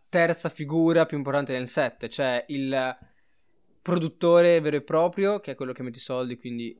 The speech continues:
que-, quello sul quale non si discute, il regista, che è quello che deve gestire tutto e deve gestire il senso del film, e poi c'è il direttore della fotografia, cioè se il regista, la sua importanza sono gli attori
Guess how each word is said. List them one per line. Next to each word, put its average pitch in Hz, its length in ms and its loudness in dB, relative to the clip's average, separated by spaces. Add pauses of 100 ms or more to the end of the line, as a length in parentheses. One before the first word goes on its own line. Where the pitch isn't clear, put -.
(100)
que-, - 300 -12
quello 127 280 -10
sul 127 300 -14
quale 131 200 -8
non 127 140 -8
si 139 140 -12
discute, 139 640 -10 (380)
il 170 440 0
regista, 170 540 -2
che 180 60 -4
è 160 40 -6
quello 135 260 -4
che 127 160 -10
deve 123 560 -6 (280)
gestire 143 460 -8
tutto 147 220 -12
e - 20 -8
deve 131 180 -8
gestire 135 580 -6
il 139 140 -6
senso 170 420 -2
del 123 160 -6
film, 185 600 -6
e 202 140 -2
poi 202 140 -2
c'è 208 120 -10
il 170 60 -6
direttore 156 260 -2
della 143 100 0
fotografia, 135 580 -6
cioè 123 120 -18
se 143 100 -8
il 139 60 -8
regista, 160 420 -6 (220)
la 143 180 -2
sua 147 140 -6
importanza 160 480 -8
sono 147 280 -8
gli 147 120 -2
attori 147 680 -2